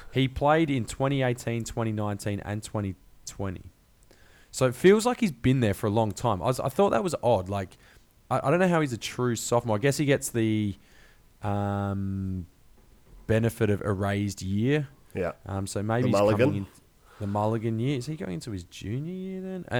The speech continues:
Speaker 1: anyway, but he's played in three seasons so far. I was gonna say, I feel like he's been there for forever. Um, and yes, he's, you know, thrown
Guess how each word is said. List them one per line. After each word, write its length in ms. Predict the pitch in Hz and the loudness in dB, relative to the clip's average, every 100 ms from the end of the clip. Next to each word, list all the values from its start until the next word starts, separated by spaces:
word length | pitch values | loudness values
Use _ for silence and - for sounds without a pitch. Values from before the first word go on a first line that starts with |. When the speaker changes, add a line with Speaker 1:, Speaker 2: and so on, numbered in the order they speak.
| 107 | 0
Speaker 1:
anyway, 300 | 123 113 95 - - - | 2 2 -2 -8 -10 0
but 80 | |
he's 120 | 135 131 | 0 0
played 360 | - 160 190 | 4 6 6
in 120 | 196 | 4
three 360 | 131 - 127 127 | 0 0 2 2
seasons 460 | - 113 123 110 98 | 2 0 2 0 0
so 100 | 113 | 2
far. 80 | 131 | 4
I 20 | |
was 80 | 120 | 4
gonna 140 | 214 | 4
say, 180 | 226 165 | 4 6
I 40 | 117 | 6
feel 180 | - 233 | 4 0
like 120 | 262 | 0
he's 120 | 233 | -2
been 240 | - 135 139 | 2 2 4
there 140 | 113 | 4
for 120 | - | 2
forever. 520 | 104 92 110 113 92 92 - - - - | -4 2 4 4 2 -6 -12 -20 -20 -6
Um, 320 | 107 110 113 | 0 2 2
and 300 | - 123 123 - | 0 0 0 -2
yes, 300 | 131 151 151 | 4 4 4
he's, 360 | 143 131 113 - _ - | 2 2 0 -6 _ -4
you 100 | 120 | 2
know, 180 | 104 104 | 2 2
thrown 720 | - 113 120 120 113 107 | -2 0 4 4 4 2